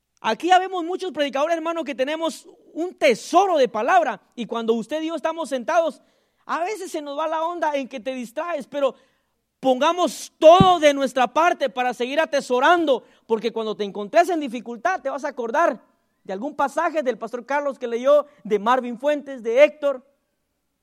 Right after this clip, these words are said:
O por lo menos del título, acordate, aunque no te acordes de la cita, acordate del título. ¿Quién dijo miedo? Pobres cristianos ricos.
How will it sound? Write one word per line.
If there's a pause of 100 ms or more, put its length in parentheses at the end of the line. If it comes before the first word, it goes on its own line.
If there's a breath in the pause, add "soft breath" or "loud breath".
(2000)
O
por
lo
menos
del
título,
acordate, (160)
aunque
no
te
acordes
de
la
cita, (140)
acordate
del
título. (560)
¿Quién
dijo
miedo? (1600)
Pobres
cristianos
ricos.